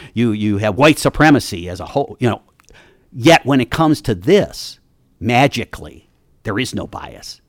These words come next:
Magically, there is no bias by anyone in the creation of these things. Yet we know from the election in Wisconsin exactly what happened now. No one doubts that had those drop boxes not been there,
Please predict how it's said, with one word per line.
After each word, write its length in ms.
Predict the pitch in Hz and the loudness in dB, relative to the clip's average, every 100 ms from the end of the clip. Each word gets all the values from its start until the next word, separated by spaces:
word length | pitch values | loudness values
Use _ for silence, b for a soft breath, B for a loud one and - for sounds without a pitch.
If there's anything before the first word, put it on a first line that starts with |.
| - | -6
Magically, 800 | 123 123 120 104 - 101 90 78 b b b _ | 0 2 0 -4 -8 -8 -8 -12 b b b _
there 180 | 110 98 - | -6 -4 4
is 440 | 151 156 127 - _ _ | 6 6 4 -8 _ _
no 320 | - 120 110 95 | -4 0 0 0
bias 540 | 76 101 101 95 - - | 0 0 0 -6 -10 -8
by 240 | 101 98 - | -6 -6 -4
anyone 760 | 113 113 107 90 80 78 82 | -4 -2 -2 -4 -8 -12 -14
in 140 | - 95 | -8 -8
the 80 | 90 | -6
creation 320 | 104 101 90 | -6 -6 -8
of 80 | 76 | -12
these 140 | 76 | -14
things. 200 | 82 - | -16 -14
Yet 140 | 95 | -12
we 180 | 87 107 | -8 -4
know 200 | 110 90 | -4 -4
from 220 | 87 101 | -8 -10
the 60 | 85 | -10
election 380 | 80 101 - 104 | -6 -8 -6 -6
in 80 | 107 | -4
Wisconsin 500 | 110 - 76 - 80 | -6 -12 -16 -14 -16
exactly 480 | 82 85 85 - | -14 -10 -10 -8
what 200 | 131 82 | -10 -12
happened 340 | - - - - | -16 -20 -20 -20
now. 300 | 92 - - b b b - | -20 -20 -20 b b b -2
No 400 | 123 139 147 139 | 2 4 6 6
one 340 | 110 71 64 | 4 -4 -14
doubts 420 | - - - - - b b | -18 -18 -18 -20 -20 b b
that 100 | - | -8
had 200 | 120 127 | -4 -4
those 200 | 104 107 | -2 -4
drop 340 | 87 117 139 - | -2 2 2 4
boxes 420 | 131 127 - 120 | 0 -2 -8 -8
not 260 | 117 107 - | -6 -6 -8
been 180 | 78 | -16
there, 240 | - - | -20 -20